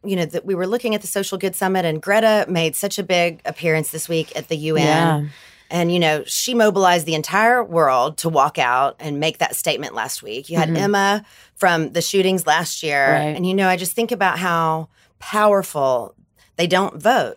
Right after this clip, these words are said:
Speaker 1: They can't vote. They
Speaker 2: Mm-hmm.
Speaker 1: don't have a vote.
Speaker 2: Right.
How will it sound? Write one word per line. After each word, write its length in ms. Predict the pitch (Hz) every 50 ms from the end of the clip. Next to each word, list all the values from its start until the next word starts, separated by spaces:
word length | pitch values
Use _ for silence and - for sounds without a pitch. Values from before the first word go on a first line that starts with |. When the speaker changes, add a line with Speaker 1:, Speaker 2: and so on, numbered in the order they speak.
| _ -
Speaker 1:
They 100 | 160 156
can't 260 | - - 175 165 -
vote. 360 | 165 220 254 208 131 90 - -
They 120 | - 165 165
Speaker 2:
Mm-hmm. 120 | 165 160
Speaker 1:
don't 300 | 151 - 220 233 - -
have 500 | 185 233 220 220 214 214 214 175 - - _ _ _ _ _ _ _ -
a 120 | 185 190
vote. 580 | 175 190 226 208 175 143 95 - - - - -
Speaker 2:
Right. 320 | 185 170 165 156 156 143